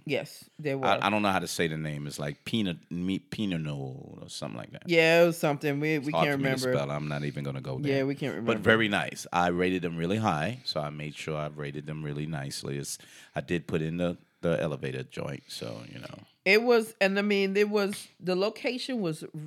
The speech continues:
Speaker 1: a great location. We found out later on that the damn taxis didn't know how to get to the damn conference center.
Speaker 2: Yeah, because it's a new conference center, and they was like, "Ah, I
Speaker 1: Ugh.
Speaker 2: haven't been there." So we took another one.
Speaker 1: The last, the one that
Speaker 2: No,
Speaker 1: was
Speaker 2: we
Speaker 1: the
Speaker 2: took
Speaker 1: last
Speaker 2: another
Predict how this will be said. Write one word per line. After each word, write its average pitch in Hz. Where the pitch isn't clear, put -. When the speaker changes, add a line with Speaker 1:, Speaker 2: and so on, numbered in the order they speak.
Speaker 1:
a 151
great 156
location. 160
We 165
found 170
out 156
later 156
on 160
that 143
the 127
damn 151
taxis 151
didn't 147
know 139
how 143
to 117
get 131
to -
the 98
damn 139
conference 151
center. 107
Speaker 2:
Yeah, 185
because 160
it's 156
a 156
new 160
conference 156
center, 95
and 92
they 127
was 117
like, 92
"Ah, 285
I 262
Speaker 1:
Ugh. 302
Speaker 2:
haven't 226
been 214
there." 190
So 160
we 127
took -
another 135
one. 76
Speaker 1:
The 165
last, 190
the 180
one 202
that -
Speaker 2:
No, 107
Speaker 1:
was 107
Speaker 2:
we 117
Speaker 1:
the -
Speaker 2:
took 156
Speaker 1:
last 180
Speaker 2:
another 147